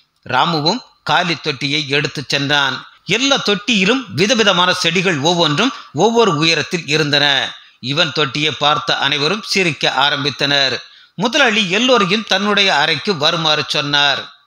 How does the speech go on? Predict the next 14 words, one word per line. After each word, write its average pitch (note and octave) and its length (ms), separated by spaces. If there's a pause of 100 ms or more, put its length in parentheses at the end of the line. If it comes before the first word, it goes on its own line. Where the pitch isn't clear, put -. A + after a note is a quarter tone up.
(300)
"அருமை, C#3 520 (260)
எல்லோரும் D3+ 560
செம்மையாக E3 640
செடியை D#3+ 420
வளர்த்து D3 500
உள்ளீர்கள். C#3+ 500 (240)
உங்களில் A3 480
ஒருவர்தான் F#3 680
இன்று G3 280
பொறுப்பை F3 560
ஏற்றுக்கொள்ளப் D#3 600
போகிறீர்கள்" C#3+ 560
என்றார். C#3 720 (340)
எல்லோருடைய C#3+ 680